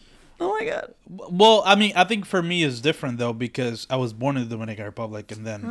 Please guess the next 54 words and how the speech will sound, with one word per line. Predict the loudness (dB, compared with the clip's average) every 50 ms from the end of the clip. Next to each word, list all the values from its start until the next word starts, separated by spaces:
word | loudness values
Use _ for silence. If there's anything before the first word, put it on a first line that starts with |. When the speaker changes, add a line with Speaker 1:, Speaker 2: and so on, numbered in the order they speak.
| -4
Speaker 2:
I | -2 -2
Speaker 1:
Oh, |
Speaker 2:
moved | 0 0 0 2 2
here | 4 4
Speaker 1:
you | 4
Speaker 2:
when | 4 2
I | 0
was | 0 -2
Speaker 1:
straight | -2 -2 0
off | 0 -2
Speaker 2:
eleven. | -2 -4 -10
Speaker 1:
the | -10
island, | -10 -8 -8 -8 -8 -8 -10 -10 -10
that's | -8 -4 -2
Speaker 2:
Yeah, | 0 2 2 2
yeah, | 0 0
Speaker 1:
why. | 0 0
Speaker 2:
yeah, | 0 0
I | 0
came | 0 0 0 0 0
from | -2 0
Speaker 1:
So | 2 4
Speaker 2:
the, | 4 6
so | 6 6
I | 6
Speaker 1:
you | 4
Speaker 2:
was | 4 2
born | 2 4
over | 4 4
Speaker 1:
can, | 4 4 2 0
Speaker 2:
there. | 0 2 2
Speaker 1:
yeah, | 2 2 2
you | 0 -2 -4 -4 -4
can. | -2 0 2 4
Speaker 2:
If | 6 8 8
I | 8 8
have | 8 6 6 4 4 2
to, | 2 2 4
I | 4
think | 2 0 -2 2 4
I | 4 4 2
could, | 0 -2 0 2 4 4 4 2 0
because | -2 -2 0 0 0 0
I | 0 -2
do, | -4 -4 -2 0 0 0 0
but | 0 0 0 2
it, | 0 0 -2 -4 -4
I, | -4
but | -2 -2 -2 0 2
I've | 2 0 2
definitely | 2 0 0 0 -2 -2
gotten | 0 0 0 0 0 -2 -4
used | -4 -4 -4 -6 -6 -6 -6
to | -6 -4 -4 -4 -6 -8 -10 -12